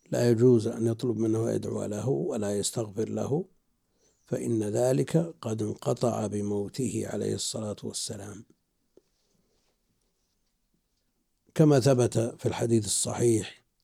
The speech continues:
"إذا مات الإنسان انقطع عمله، انقطع عمله إلا من ثلاث:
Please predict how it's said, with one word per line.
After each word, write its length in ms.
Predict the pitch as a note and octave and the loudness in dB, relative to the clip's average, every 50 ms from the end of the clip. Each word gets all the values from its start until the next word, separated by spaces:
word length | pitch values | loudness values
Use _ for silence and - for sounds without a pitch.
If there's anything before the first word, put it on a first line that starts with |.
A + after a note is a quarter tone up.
| _ _ _ _ _ _ _ - - | _ _ _ _ _ _ _ -12 -6
"إذا 180 | A#2+ A2+ G#2+ G#2 | -4 -2 0 0
مات 280 | A2+ A#2+ A#2 G#2 - | 2 2 0 0 -2
الإنسان 680 | A#2+ A2 A2 G#2+ G#2+ G#2 - - A2+ A2+ A2 A2 A2 A#2 | -4 -4 -4 -6 -6 -6 -4 -2 -2 -2 -2 -2 -4 -2
انقطع 400 | A#2+ B2 - - A#2 A2 - G#2+ | -4 -4 -2 -2 -4 -4 -2 -4
عمله، 560 | G#2+ G#2 G#2 G#2 A2 G#2+ G2 G2 G2 G2 G2 - _ _ - - - _ _ _ _ _ _ _ _ _ _ _ _ _ _ _ _ _ _ _ | -4 -4 -4 -4 -4 -4 -4 -4 -6 -8 -12 -16 _ _ -20 -20 -20 _ _ _ _ _ _ _ _ _ _ _ _ _ _ _ _ _ _ _
انقطع 360 | _ _ - - A2+ - A#2 A2+ | _ _ -4 -4 -4 -2 -2 -6
عمله 600 | A2+ A2 A2 A2 A2 A#2+ C#3 D#3+ D#3+ D3 D#3 E3+ | -4 -4 -4 -2 0 2 2 4 2 2 2 0
إلا 220 | D#3+ D3+ C#3+ C3+ | 0 0 0 0
من 140 | C#3+ C#3+ C3+ | 0 -2 -2
ثلاث: 540 | - C#3 C#3 B2 A#2 - - - - - | -2 0 -2 -2 -2 -4 -10 -16 -20 -20